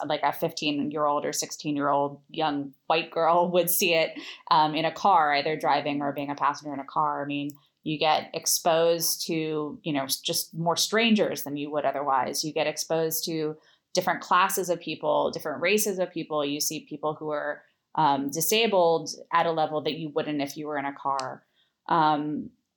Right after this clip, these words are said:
and then in, just in terms of the geography of the city, like, I c-, I think I really came to understand, like, how, for, for instance, like, how the valley works as a grid. Um, and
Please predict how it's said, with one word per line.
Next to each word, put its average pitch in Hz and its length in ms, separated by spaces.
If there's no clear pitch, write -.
and 185 320
then 202 180
in, 202 140
just 208 200
in 214 100
terms 220 240
of 208 100
the 202 60
geography 196 580
of 185 80
the 180 80
city, 233 360
like, 156 260
I 180 260
c-, - 260
I 214 140
think 226 160
I 202 80
really 185 260
came 170 220
to - 100
understand, 156 640
like, 151 180
how, 156 680
for, 185 320
for 170 80
instance, 160 300
like, 151 140
how 165 160
the 165 100
valley 151 400
works 151 320
as 151 140
a 147 60
grid. 143 600
Um, 156 500
and 147 440